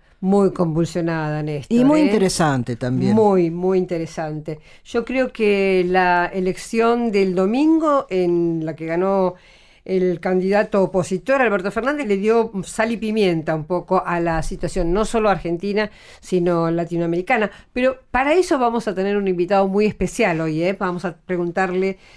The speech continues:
Speaker 1: de todo este tema vinculado con economía, que creo que está bastante complicado,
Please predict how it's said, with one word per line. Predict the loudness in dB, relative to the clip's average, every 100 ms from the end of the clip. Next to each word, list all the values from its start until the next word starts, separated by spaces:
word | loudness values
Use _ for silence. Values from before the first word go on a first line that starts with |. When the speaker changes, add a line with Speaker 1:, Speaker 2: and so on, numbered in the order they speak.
| -10
Speaker 1:
de | -8
todo | -2 -4
este | -2
tema | -4 -2 0
vinculado | 0 -4 -2 -2 0
con | -2
economía, | -2 -2 0 0 2 2 0
que | -4 -8
creo | -6 -4
que | -4
está | -6
bastante | -6 -8 -8
complicado, | -10 -10 -8 -2 0 0